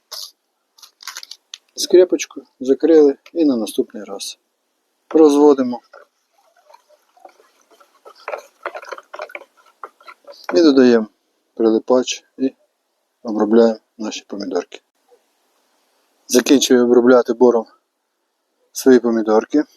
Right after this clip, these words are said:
так як вони ще невеликі. У мене багато високорослих. Десять літрів.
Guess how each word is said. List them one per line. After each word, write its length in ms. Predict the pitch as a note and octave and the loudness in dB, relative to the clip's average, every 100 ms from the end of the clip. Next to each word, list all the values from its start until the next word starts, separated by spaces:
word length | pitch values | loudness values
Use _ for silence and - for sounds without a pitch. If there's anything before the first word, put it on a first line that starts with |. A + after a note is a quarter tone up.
| _ _ _ _ _ _ _ _ _ _ _ _ _ | _ _ _ _ _ _ _ _ _ _ _ _ _
так 180 | A#2+ A2+ | -2 0
як 100 | A2 | 2
вони 200 | A#2+ B2 | 2 0
ще 120 | A#2 | 0
невеликі. 580 | A#2 A#2 A#2 A#2 - C#3 _ _ _ _ _ _ _ _ | 0 4 4 2 0 -10 _ _ _ _ _ _ _ _
У 60 | |
мене 160 | A2+ A2 | -2 -2
багато 280 | G#2+ A2 A2+ | 0 -2 0
високорослих. 800 | G#2+ A2 A#2 A2 G#2+ A2+ - - _ _ _ _ _ _ - | -2 -2 2 2 2 -4 -10 -20 _ _ _ _ _ _ 0
Десять 400 | B2 A#2 - B2+ | 0 0 -6 0
літрів. 340 | B2 A#2+ A#2 | 2 2 0